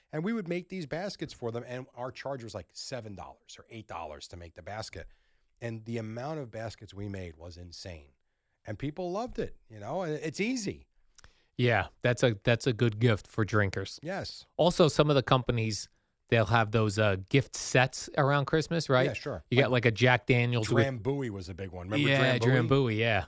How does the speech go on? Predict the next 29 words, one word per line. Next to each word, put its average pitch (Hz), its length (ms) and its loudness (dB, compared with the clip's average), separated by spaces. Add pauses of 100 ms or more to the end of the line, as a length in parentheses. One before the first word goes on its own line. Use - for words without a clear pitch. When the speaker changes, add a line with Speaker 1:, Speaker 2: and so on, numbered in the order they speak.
Speaker 1:
They 120 140 -4
always 127 180 -8
had 98 120 -12
good 95 140 -12
ones. 82 300 -18 (260)
Speaker 2:
Yeah, 110 280 4 (220)
you, 139 220 0
or, 127 140 4
like, 117 240 2
the 113 140 0
Ja-, 143 120 4
I 143 80 6
remember 143 240 6
Jack 127 300 6
Daniels 120 480 2
would 110 80 4
have 101 260 4
one, 101 140 2
to 95 40 0
be 95 120 -2
the 95 120 0
Jack 113 320 2
Daniels 107 440 2
and 95 160 0
two 117 320 0 (340)
glasses 107 560 2
with 101 180 -4
Jack 101 300 2
Daniels 101 480 0